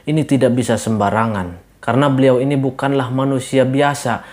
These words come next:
Sesuatu yang disandarkan kepada Rasulullah Shallallahu Alaihi Wasallam itu harus jelas riwayatnya. Kalau mau berbicara tentang sejarah hidupnya,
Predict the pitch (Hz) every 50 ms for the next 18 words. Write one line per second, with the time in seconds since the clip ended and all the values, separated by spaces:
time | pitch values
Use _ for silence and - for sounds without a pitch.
0 | - - - - - - 127 - - 135 135 139 143 - - 147 135 131 123 127
1 | 131 123 - 127 120 123 123 143 143 135 - 135 127 123 117 - - - 120 117
2 | 120 110 110 113 110 - 180 170 151 135 139 131 117 - 127 120 120 117 120 131
3 | 127 120 127 120 113 120 113 107 104 - 107 98 104 123 143 147 143 127 - _
4 | _ - 160 156 135 - - 160 143 131 143 147 147 151 135 - - 131 151 160
5 | 160 160 156 143 - - 135 139 147 143 131 131 139 143 135 127 - - 120 107
6 | 98 98 - - - - - 123 117 117 117 120 131 139 156 160 151 143 135 131
7 | 139 135 127 - - 139 143 143 143 139 - - 165 160 156 143 - 151 139 131
8 | - - 131 123 135 127 123 117 113 120 120 117 123 110 - 143 151 143 131